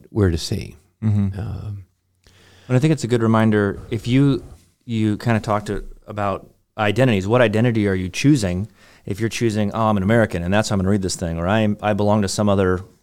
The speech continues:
Speaker 2: country or nation or, or group or whatever," if you come to Revelation with that, Jesus is talking about his bride, and his bride is the church.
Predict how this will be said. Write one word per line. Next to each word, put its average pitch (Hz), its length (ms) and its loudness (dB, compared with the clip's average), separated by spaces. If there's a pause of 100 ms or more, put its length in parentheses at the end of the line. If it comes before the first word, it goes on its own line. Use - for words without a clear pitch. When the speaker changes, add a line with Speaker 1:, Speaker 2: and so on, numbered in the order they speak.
(340)
Speaker 2:
country 107 360 -2
or 87 60 0
nation 101 360 0
or, 87 160 -2
or 90 200 -10
group 110 340 -4
or 82 80 -4
whatever," 95 500 0 (580)
if 113 160 -2
you 110 120 2
come 143 320 2
to 110 280 2
Revelation 104 580 2
with 90 140 -2
that, 120 340 2 (420)
Jesus 156 440 0
is 98 120 -6
talking 120 340 0
about 92 180 2
his 71 100 -10
bride, - 360 -2 (280)
and 98 80 -6
his 98 80 -4
bride 120 220 4
is 98 100 -2
the - 80 -14
church. - 460 -6